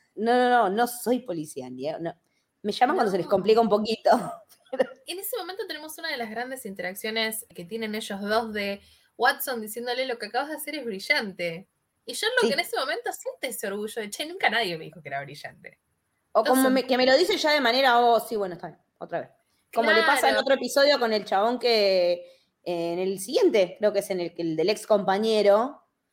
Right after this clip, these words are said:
Speaker 1: que no sé qué, "¿Te diste cuenta por la mancha de mostaza de mi no sé qué?". "No, me dijo tu secretaria". Eh,
Speaker 2: Sí.
Speaker 1: <laughs> es como, o sea, es tan compleja la manera de pensar que no,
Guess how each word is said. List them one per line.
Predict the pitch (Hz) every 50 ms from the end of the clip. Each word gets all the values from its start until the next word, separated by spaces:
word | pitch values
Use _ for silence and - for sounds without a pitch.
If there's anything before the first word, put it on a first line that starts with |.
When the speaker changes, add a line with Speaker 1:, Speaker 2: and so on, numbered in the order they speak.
| _ _ _ _ _ _ _
Speaker 1:
que | - 175 160 170 175
no | 180
sé | - 220 -
qué, | 208 214 202
"¿Te | - 190
diste | 220 - 247 226
cuenta | 254 254 262 254 240 208
por | 190 165
la | 175 185
mancha | 185 196 190 185 185 202 226 240 233 - 226
de | 196 185
mostaza | 190 190 190 190 - 208 220 247 240 - 202 185
de | 180 180 175 170
mi | 175 180 175 170 170 175
no | 190 175
sé | 175 185
qué?". | 165 233 -
"No, | 254 233 233 202
me | 190
dijo | 190 - 196 190
tu | -
secretaria". | - 180 180 175 175 151 139 - _ _ _ _ _ _ _ _ _
Eh, | - 185 185 185 196 214 285 - -
Speaker 2:
Sí. | - 233 220 233 240 277 247 247 226 220 208 202 196 196 -
Speaker 1:
<laughs> |
es | - 294 -
como, | - 277 254 233 220 214 208 202 196 180 - - - _ -
o |
sea, | - 247 196
es | - 269
tan | - 370 311
compleja | 294 269 254 262 294 294 339 294
la | 262
manera | 214 214 254 277
de | 247
pensar | 240 214 214 277 269
que | 247 226
no, | 214 220